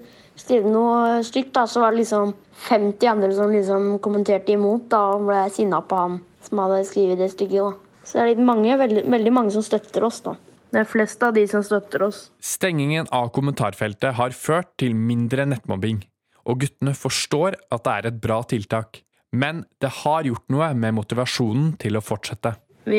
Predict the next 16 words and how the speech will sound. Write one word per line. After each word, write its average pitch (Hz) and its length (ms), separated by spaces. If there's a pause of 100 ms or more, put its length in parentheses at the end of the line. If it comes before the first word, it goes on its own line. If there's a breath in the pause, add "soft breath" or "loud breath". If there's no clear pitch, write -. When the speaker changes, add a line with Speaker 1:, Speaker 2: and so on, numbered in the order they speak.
Speaker 2:
har 208 160
litt 220 160
mindre 190 400
motivasjon 196 640
på 185 80
en 196 60
måte 185 260
til 196 220
å 185 60 (600 loud breath)
lage 185 300
videoer 180 340
nå 175 160
som 180 220 (100)
kommentarfeltene 175 720
er 185 60
stengt, 190 340